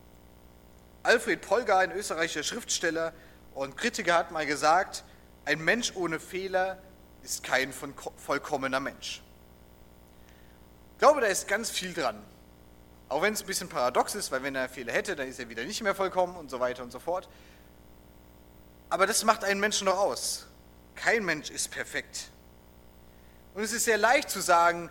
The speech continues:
„Ja, der X, der hat doch das und das falsch gemacht und bei dem Y, da stimmt das nicht.“ Es ist ganz einfach, seinen Standpunkt zu vertreten und sich selber schön und ordentlich darzustellen und den anderen niederzuargumentieren. Es ist einfacher,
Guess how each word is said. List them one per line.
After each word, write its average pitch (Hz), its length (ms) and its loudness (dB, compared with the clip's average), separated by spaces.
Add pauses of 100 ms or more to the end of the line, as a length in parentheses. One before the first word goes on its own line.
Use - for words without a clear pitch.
(260)
„Ja, 156 120 6
der 160 220 -2
X, - 420 -2 (100)
der 180 120 2
hat 196 120 2
doch 170 120 0
das 220 220 2
und 196 80 -2
das 226 140 4
falsch 175 300 4
gemacht 165 340 0
und 165 100 -12
bei 170 100 2
dem 185 140 -2
Y, 185 460 -2
da 175 120 4
stimmt 208 260 0
das 254 240 2
nicht.“ - 320 -10 (1400)
Es 156 120 -12
ist 180 140 -2
ganz 226 220 2
einfach, 208 440 0
seinen 180 240 0
Standpunkt 196 600 -6
zu - 80 -16
vertreten 147 500 -4
und 156 60 -14
sich 143 140 -10
selber 165 420 4 (200)
schön 220 260 0
und 190 140 -4
ordentlich 202 360 -2
darzustellen 214 800 2 (640)
und 165 140 -8
den 165 120 -2
anderen 170 280 -2
niederzuargumentieren. 135 1000 -6 (600)
Es 165 120 -12
ist 214 180 -6
einfacher, 170 600 4